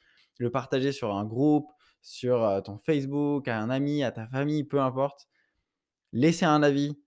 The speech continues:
cinq étoiles sur Apple Podcast, c'est, euh, la meilleure manière de soutenir le podcast et aussi de le partager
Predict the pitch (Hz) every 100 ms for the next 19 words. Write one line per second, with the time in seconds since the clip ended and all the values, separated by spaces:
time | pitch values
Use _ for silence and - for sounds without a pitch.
0 | _ - 147 135 131 135 131 120 - -
1 | - 123 - 123 123 123 123 123 123 -
2 | - 104 101 - 92 92 92 92 92 117
3 | 160 156 143 135 131 127 123 _ _ _
4 | 107 - 135 147 135 123 117 - 139 139
5 | - 131 131 160 135 123 120 - 120 117
6 | 127